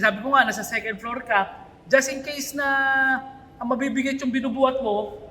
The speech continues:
hindi siya sasayad sa ano, sa, sa sahig. So ito,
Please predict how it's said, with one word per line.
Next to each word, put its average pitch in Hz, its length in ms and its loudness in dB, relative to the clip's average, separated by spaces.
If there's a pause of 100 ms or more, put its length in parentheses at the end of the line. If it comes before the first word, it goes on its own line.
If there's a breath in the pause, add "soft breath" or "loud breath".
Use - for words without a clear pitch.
(220)
hindi 247 240 -6
siya 294 160 2
sasayad 262 720 2
sa 214 240 -4
ano, 214 320 -6 (400)
sa, 226 480 4
sa 226 160 -2
sahig. 226 320 -4
So 277 160 0
ito, 262 240 -2